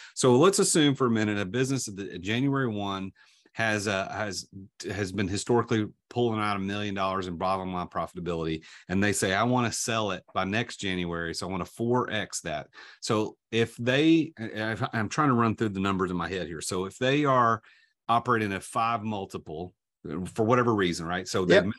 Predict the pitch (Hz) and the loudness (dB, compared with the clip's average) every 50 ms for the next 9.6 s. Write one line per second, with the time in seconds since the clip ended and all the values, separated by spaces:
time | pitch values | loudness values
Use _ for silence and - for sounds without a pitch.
0 | - - 101 101 113 135 143 160 151 139 127 123 120 120 120 117 113 - - - | -6 -4 0 0 2 2 2 2 4 4 4 4 2 2 0 -2 -2 -6 -10 -20
1 | _ _ - 90 101 110 107 - 120 113 107 98 98 95 - 113 107 107 110 104 | _ _ -4 -2 0 0 0 0 -2 -2 -2 -4 -6 -6 -4 -2 0 0 0 -2
2 | 110 107 101 107 101 - 95 - 101 95 92 92 90 - - 98 98 95 101 98 | -4 -6 -6 -6 -8 -10 -8 -6 -4 -4 -4 -4 -6 -6 -6 -4 -2 -2 -2 -2
3 | 104 90 - 98 95 92 90 87 82 - 85 82 - - - _ _ _ - 107 | -4 -6 -4 -4 0 0 0 0 -2 -4 -8 -10 -10 -14 -20 _ _ _ -2 0
4 | 107 113 117 117 117 110 107 113 117 113 - - 120 110 101 113 104 107 101 101 | 0 2 2 2 2 2 2 0 -2 -2 -4 -6 -6 -6 -6 -6 -6 -6 -4 -4
5 | 104 95 92 104 98 90 87 85 85 - - 85 85 85 90 90 87 85 82 80 | -6 -4 -4 -4 -4 -2 -2 -4 -4 -4 -4 -2 -2 -2 -2 -2 -4 -4 -4 -6
6 | 78 64 - - - - - 87 85 - - - 85 87 92 90 87 135 127 160 | -6 -8 -8 -12 -12 -6 -4 -4 -4 -4 -6 -4 -2 0 0 2 4 4 4 4
7 | 208 202 - - - - - 82 95 113 - _ - - - - - - _ - | 2 2 -2 -6 -12 -8 -4 -4 -4 -4 -6 _ -20 -20 -20 -20 -20 -18 _ -4
8 | - 127 113 107 104 110 120 135 160 185 165 - - - - 160 165 170 143 117 | 0 2 2 2 2 2 2 4 4 4 2 2 0 -2 0 4 4 6 6 4
9 | 92 - - - - 95 85 80 82 85 - | 4 2 -2 -4 -4 -4 -4 -2 -4 -4 -8